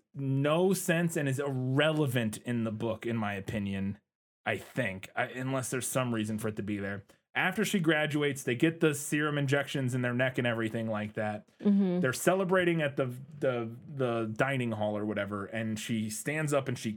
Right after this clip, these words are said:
Speaker 1: kisses Four in front of everybody. She doesn't care anymore. She can, they can show their relationship off 'cause she's past whatever.
Speaker 2: Yeah.
Speaker 1: And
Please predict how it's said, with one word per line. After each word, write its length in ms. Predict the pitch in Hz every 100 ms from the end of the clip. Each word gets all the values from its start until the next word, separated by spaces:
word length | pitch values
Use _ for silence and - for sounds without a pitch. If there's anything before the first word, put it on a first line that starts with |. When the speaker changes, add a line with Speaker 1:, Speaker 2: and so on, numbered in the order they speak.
| -
Speaker 1:
kisses 420 | - 180 151 131
Four 320 | - 135 123
in 80 | 110
front 200 | 113 113
of 80 | 107
everybody. 580 | 98 101 101 95 95 98 - _ _ _ _ _ -
She 100 | 131
doesn't 180 | 127 123
care 240 | - 113
anymore. 360 | 107 101 101 101
She 140 | -
can, 240 | 101 98 101
they 120 | 104
can 260 | 107 101 95 -
show 300 | - 127 113
their 140 | 110
relationship 580 | 107 101 - 101 98 95
off 180 | 98 -
'cause 160 | 101
she's 180 | - 95
past 440 | - 98 90 -
whatever. 360 | 95 92 87 95
Speaker 2:
Yeah. 300 | 190 160 151 190 _ _ -
Speaker 1:
And 400 | 143 143 139